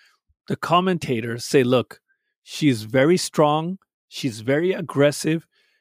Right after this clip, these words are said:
She has the ability to inflict pain on Tenryu. What should he do?"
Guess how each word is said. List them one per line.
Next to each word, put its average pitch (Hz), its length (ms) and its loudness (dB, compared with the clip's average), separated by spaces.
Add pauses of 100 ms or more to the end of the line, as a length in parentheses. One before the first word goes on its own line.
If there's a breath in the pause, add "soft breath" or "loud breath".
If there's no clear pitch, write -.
(100)
She - 220 -2
has 147 240 4
the 135 120 4
ability 165 460 2
to 165 220 2
inflict 156 580 -2
pain 147 460 -2 (540)
on 139 340 0
Tenryu. 107 460 -6 (420)
What 151 300 2
should 131 320 -2
he 117 180 -8
do?" - 300 -10